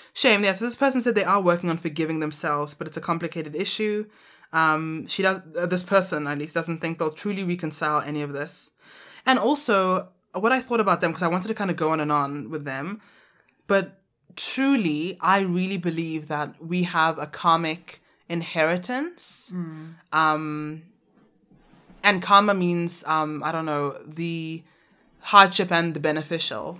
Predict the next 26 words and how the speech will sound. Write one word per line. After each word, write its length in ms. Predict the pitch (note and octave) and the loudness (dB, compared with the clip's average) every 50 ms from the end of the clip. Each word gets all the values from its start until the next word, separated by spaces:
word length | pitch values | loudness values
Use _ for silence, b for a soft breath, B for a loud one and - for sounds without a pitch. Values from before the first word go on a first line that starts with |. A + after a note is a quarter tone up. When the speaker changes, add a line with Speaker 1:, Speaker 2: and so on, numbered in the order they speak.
| - - | -16 -12
Speaker 2:
Yeah. 240 | G3 F#3 F3 F3 E3+ E3 | -8 -6 -6 -6 -2 -2
Speaker 1:
And 480 | D#3+ D#3+ D#3+ D#3+ D#3+ D#3+ D#3 - - - _ _ _ _ _ _ _ _ _ _ _ _ _ _ _ _ _ _ _ _ - | 0 0 0 0 -2 -6 -8 -10 -14 -20 _ _ _ _ _ _ _ _ _ _ _ _ _ _ _ _ _ _ _ _ -2
I, 340 | - F3 E3+ E3 - E3 E3+ | 0 2 2 4 4 4 4
I 40 | F3 | 4
chalk 320 | F3 - - F#3+ F3+ F3+ | 2 0 -2 -2 -2 0
down 220 | - E3 D#3+ E3 E3 | 2 2 4 4 2
a 60 | D#3 | 0
lot 160 | D#3 D3+ D#3 | 0 -2 -2
of 100 | D#3+ D#3+ | -4 -4
things 220 | - E3 D#3 D#3 | -6 -6 -6 -6
that 100 | - D3 | -6 -6
happen 280 | D#3 D#3 D3 D3+ - D3+ | -4 -4 -4 -4 -6 -10
to 140 | D3 E3 D#3 | -10 -10 -12
karmic 440 | - - - D3 C#3+ D3 C#3+ D3 C#3+ | -10 -6 -4 -2 -2 -2 -4 -6 -8
inheritance. 720 | - D3 D3+ D3+ C#3+ C#3+ D3+ D3 D#3+ D3 D3 D#3 F3 - | -10 -10 -8 -6 -6 -6 -6 -8 -8 -8 -8 -8 -8 -4
That 160 | - F#3 E3+ F3 | -2 0 0 0
doesn't 220 | F#3 F#3 G#3 F#3+ | 0 -2 -2 -2
mean 120 | F#3 F#3 | 0 0
you 60 | F3 E3+ | 2 2
don't 140 | E3 D3 | 2 0
work 240 | D3+ D3+ D#3 D#3+ - | 0 0 -2 -2 -4
on 80 | F3 D#3+ | -4 -4
them. 140 | D3+ D3 D3+ | -4 -4 -4
It 60 | D3 | -6
just 220 | D3 D#3 D#3 - - | -6 -6 -8 -6 -6
means, 440 | D#3+ D3+ D3+ D3+ D#3 D3+ D3 - | -6 -6 -6 -6 -8 -8 -10 -14